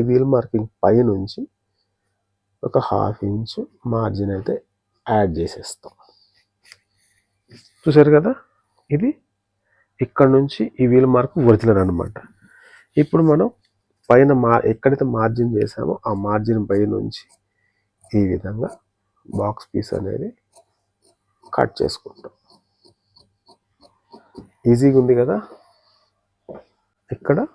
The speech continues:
ఇది బాక్స్ పీస్ అయితే కటింగ్ అయిపోయింది కదా. మనకి ఉక్స్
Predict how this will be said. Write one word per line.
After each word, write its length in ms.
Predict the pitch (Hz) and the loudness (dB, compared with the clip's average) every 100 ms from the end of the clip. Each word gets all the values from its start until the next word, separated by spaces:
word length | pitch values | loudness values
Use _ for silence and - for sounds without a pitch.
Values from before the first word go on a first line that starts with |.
| _ _ _ _ _ _ _ _ _ _ _ _ - _ _ _ _ _ _ _ _ _ 113 | _ _ _ _ _ _ _ _ _ _ _ _ -20 _ _ _ _ _ _ _ _ _ -8
ఇది 160 | 90 101 _ _ - 113 - - - - - - - - - - 123 | -8 -12 _ _ -10 -10 -12 -20 -20 -20 -20 -20 -20 -20 -20 -6 -4
బాక్స్ 240 | 113 - | -4 -6
పీస్ 120 | 120 117 | -10 -10
అయితే 120 | 113 110 | -10 -12
కటింగ్ 260 | - 107 104 | -12 -8 -8
అయిపోయింది 300 | 101 98 95 | -8 -12 -12
కదా. 160 | - - 214 - - - - - | -12 -14 -16 -20 -20 -20 -18 -12
మనకి 180 | 117 123 | -12 -12
ఉక్స్ 180 | 113 | -16